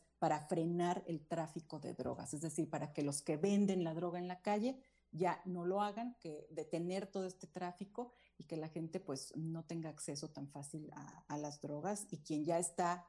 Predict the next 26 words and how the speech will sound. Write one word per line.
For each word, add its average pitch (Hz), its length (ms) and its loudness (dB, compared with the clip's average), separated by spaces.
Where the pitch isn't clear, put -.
en 170 180 -2
eso, 180 400 -4
pues, 139 180 -10
tenga 165 220 -6
lugares 160 340 -4
seguros 208 680 0
y 165 280 -2
droga 165 420 -2
que, 147 120 -6
pues, 143 220 -8
sea 165 140 2
de 185 140 2
calidad 151 540 0
para 147 240 -6
que 135 240 -8
no 175 140 0
exista 170 540 0
el 147 120 -2
pro-, 147 360 -6
el, 147 500 -2
el, - 260 -12
el - 160 -14
peligro 180 400 2
de 160 120 -6
la 143 100 -4
sobredosis. - 720 -8